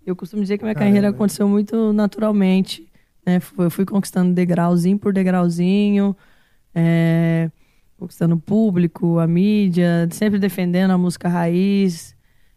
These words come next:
Speaker 1: E deu, deu tudo certo, tem dado certo, né? Graças a Deus.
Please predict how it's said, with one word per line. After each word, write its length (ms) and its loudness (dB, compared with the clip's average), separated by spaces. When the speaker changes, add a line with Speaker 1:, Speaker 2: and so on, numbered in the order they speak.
Speaker 1:
E 880 2
deu, 260 2
deu 240 0
tudo 220 -6
certo, 280 0
tem 180 -2
dado 280 -2
certo, 520 -2
né? 320 -2
Graças 440 -2
a 80 2
Deus. 360 0